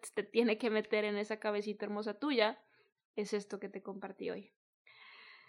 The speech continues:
Así que compártelo con tu persona favorita, porque estoy segura que ella también lo necesita escuchar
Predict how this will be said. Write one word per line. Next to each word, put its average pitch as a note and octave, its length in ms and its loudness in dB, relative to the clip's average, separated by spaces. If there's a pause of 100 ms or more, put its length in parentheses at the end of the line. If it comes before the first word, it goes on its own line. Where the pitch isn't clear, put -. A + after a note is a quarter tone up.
(120)
Así G#3 280 0
que B3 420 8 (400)
compártelo E4+ 640 12
con C4+ 160 12
tu A#3 80 -2
persona C4 400 6
favorita, C4+ 460 10
porque A#3 180 2
estoy A3+ 200 6
segura B3 380 6
que B3 80 2
ella A#3 180 4
también G#3+ 220 2
lo A3+ 80 2
necesita G#3+ 240 2
escuchar A#3+ 640 4